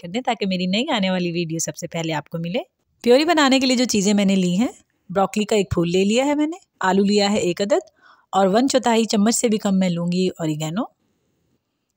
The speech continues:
सबसे पहले मैंने आलू को छील लिया है, इसके मैं स्लाइस कर लूँगी, छोटे-छोटे टुकड़ों में काट लूँगी।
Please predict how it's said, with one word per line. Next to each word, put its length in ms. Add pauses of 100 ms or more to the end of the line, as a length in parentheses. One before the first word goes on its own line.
सबसे 260
पहले 220
मैंने 180
आलू 200
को 120
छील 260
लिया 260
है, 160 (460)
इसके 240
मैं 80
स्लाइस 340
कर 160
लूँगी, 340 (640)
छोटे-छोटे 400
टुकड़ों 300
में 120
काट 260
लूँगी। 240